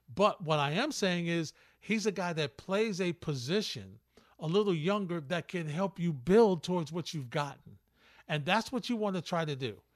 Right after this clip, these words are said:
Okay, you wanna have a mixture of veterans and young players, okay? But, Gordon,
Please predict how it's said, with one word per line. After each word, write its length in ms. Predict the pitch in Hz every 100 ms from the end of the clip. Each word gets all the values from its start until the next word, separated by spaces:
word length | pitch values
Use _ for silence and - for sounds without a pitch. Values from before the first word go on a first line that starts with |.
| _ _ -
Okay, 240 | 139 185
you 220 | 165 165 226
wanna 240 | 240 202
have 240 | 170 180
a 100 | 156
mixture 800 | 143 135 170 233 - - 226 240 -
of 140 | 143
veterans 580 | 123 123 175 190 220 185
and 120 | 135
young 220 | 120 139 160
players, 640 | 160 151 180 262 - - _ _ _ _ 151
okay? 340 | 147 190 214 156
But, 260 | 196 185 - _ _ _ _ -
Gordon, 320 | 202 226